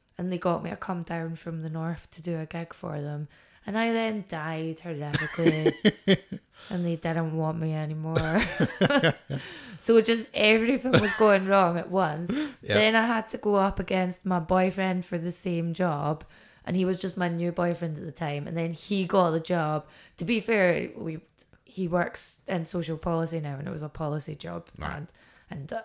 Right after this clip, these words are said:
Speaker 1: I'm a comedian, <laughs> so
Speaker 2: <laughs>
Speaker 1: he deserved the job. But just everything was going wrong at
Speaker 2: Yeah.
Speaker 1: once.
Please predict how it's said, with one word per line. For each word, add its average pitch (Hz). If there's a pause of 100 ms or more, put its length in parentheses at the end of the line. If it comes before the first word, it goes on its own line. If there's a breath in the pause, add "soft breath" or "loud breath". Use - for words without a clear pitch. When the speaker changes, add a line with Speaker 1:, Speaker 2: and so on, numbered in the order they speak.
(140)
Speaker 1:
I'm 143
a 139
comedian, 175
<laughs> -
so - (360)
Speaker 2:
<laughs> -
Speaker 1:
he 147
deserved 185
the 190
job. 143 (320 loud breath)
But 185
just 240 (120)
everything 240
was 208
going 196
wrong 180
at -
Speaker 2:
Yeah. 110
Speaker 1:
once. -